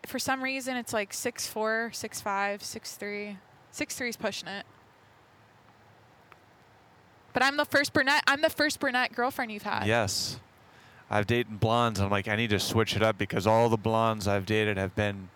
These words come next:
Speaker 2: mm, hasn't worked. We'll
Speaker 1: Hasn't
Speaker 2: just say
Speaker 1: worked.
Speaker 2: that. Just haven't,
Speaker 1: That's
Speaker 2: hasn't
Speaker 1: crazy.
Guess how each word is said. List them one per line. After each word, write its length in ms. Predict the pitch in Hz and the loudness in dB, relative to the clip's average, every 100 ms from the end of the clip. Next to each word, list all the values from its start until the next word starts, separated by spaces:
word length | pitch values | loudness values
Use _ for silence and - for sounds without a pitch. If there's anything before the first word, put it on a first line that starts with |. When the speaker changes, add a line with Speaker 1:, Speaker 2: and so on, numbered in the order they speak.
| - - - - - - - - - - - | -20 -20 -20 -20 -20 -20 -20 -20 -20 -20 -16
Speaker 2:
mm, 240 | 143 139 123 - - | -12 -12 -14 -16 -4
hasn't 380 | - 117 107 101 | 2 4 4 4
worked. 380 | 98 90 - | 4 4 -2
We'll 80 | - - | -2 0
Speaker 1:
Hasn't 40 | 95 90 | 0 0
Speaker 2:
just 100 | - | 2
say 100 | 98 | 2
Speaker 1:
worked. 60 | 92 | 2
Speaker 2:
that. 220 | 87 - - - - - - - - - - - - | -2 -4 -14 -20 -20 -20 -20 -20 -20 -20 -20 -20 -4
Just 300 | - 104 - | 2 2 0
haven't, 580 | 101 - 104 107 110 107 - - - - | -10 0 2 4 2 -2 -18 -20 -20 -14
Speaker 1:
That's 140 | - | -10
Speaker 2:
hasn't 360 | - 104 98 | -2 0 2
Speaker 1:
crazy. 60 | 147 | 2